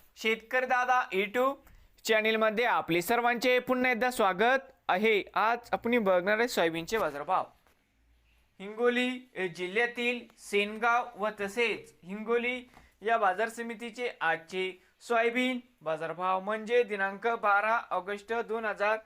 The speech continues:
पंचवीस. सर्व शेतकऱ्यांनी हा व्हिडिओ संपूर्णपणे बघा, कुठे स्किप करता. सोयाबीन दरामध्ये होत आहे चांगली वाढ,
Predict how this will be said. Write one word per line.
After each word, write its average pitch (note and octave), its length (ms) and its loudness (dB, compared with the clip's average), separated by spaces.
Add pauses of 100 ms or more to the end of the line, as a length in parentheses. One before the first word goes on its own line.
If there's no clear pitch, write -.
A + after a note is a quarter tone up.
(440)
पंचवीस. G#3 560 -10
सर्व G#3 300 0
शेतकऱ्यांनी G#3+ 640 -4
हा G3 200 -6
व्हिडिओ G3 240 -8
संपूर्णपणे A#3+ 760 -2
बघा, G3+ 260 2
कुठे F#3+ 420 -6
स्किप E3 340 -14
करता. F#3+ 360 -2 (640)
सोयाबीन A3 480 0
दरामध्ये B3 640 2 (340)
होत F3 220 -6
आहे G#3+ 180 0 (480)
चांगली F3+ 320 -4
वाढ, G3+ 260 2